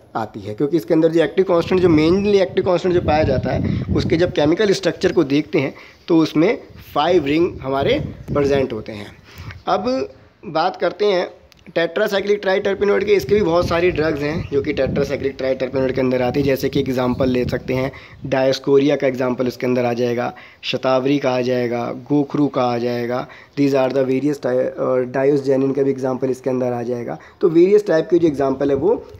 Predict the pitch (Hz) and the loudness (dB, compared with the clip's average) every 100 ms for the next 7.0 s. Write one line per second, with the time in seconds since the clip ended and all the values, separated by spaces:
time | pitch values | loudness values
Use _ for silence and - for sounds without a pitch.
0 | - 143 139 160 156 208 165 151 151 156 | -2 0 2 -2 -2 -2 -4 -4 -2 -2
1 | 156 160 156 160 156 165 170 160 - 214 | -2 -2 0 -2 0 0 0 -2 -4 -10
2 | - - - 143 156 165 151 131 139 165 | -12 -20 -6 0 2 2 0 0 2 4
3 | 190 185 170 170 185 151 - 139 170 165 | 4 4 4 2 2 -2 0 2 2 2
4 | 151 131 117 170 208 - 127 127 151 151 | 0 0 -2 -2 -4 -2 -2 -2 -4 -4
5 | 120 120 180 190 127 127 127 - 117 110 | -6 -4 -6 -4 -2 -2 -2 -4 -6 -6
6 | - 110 101 127 151 95 - - 90 | -6 -8 -6 -6 -6 -6 -10 -14 -18